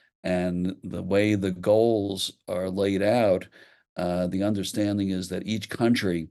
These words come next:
can attempt in its own way to achieve each of those seventeen goals. I, I can go on and on about the S D Gs because that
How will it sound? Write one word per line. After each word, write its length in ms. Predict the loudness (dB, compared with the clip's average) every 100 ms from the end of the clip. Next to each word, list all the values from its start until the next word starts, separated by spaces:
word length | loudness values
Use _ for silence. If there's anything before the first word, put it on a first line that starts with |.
| _ -20 -20 _
can 400 | -2 2 2 2 -2
attempt 520 | -8 -2 0 0 -2
in 140 | -4
its 180 | -4 -2
own 300 | 0 2 2
way 540 | 2 2 0 -2 -6 -8
to 360 | -2 -2 -2 -6
achieve 600 | -6 -2 0 0 -2 -6 -18 -20 _
each 220 | -4 -2
of 100 | -2
those 240 | -2 -2 -2
seventeen 680 | 0 0 -2 -8 -6 -6 -6
goals. 500 | -6 -6 -6 -8 -12 -18 -20 -20 _ _
I, 80 | -16 -4
I 60 | -2
can 160 | 2 4
go 180 | 4 4
on 300 | 2 4 4
and 140 | 2
on 460 | 2 0 0 -2 -8 -20 -10
about 340 | -2 0 0
the 140 | 0 -2
S 140 | -4
D 140 | -6 -6
Gs 380 | -2 -2 -2
because 520 | -6 -6 0 0 0 -2
that 300 | 2 2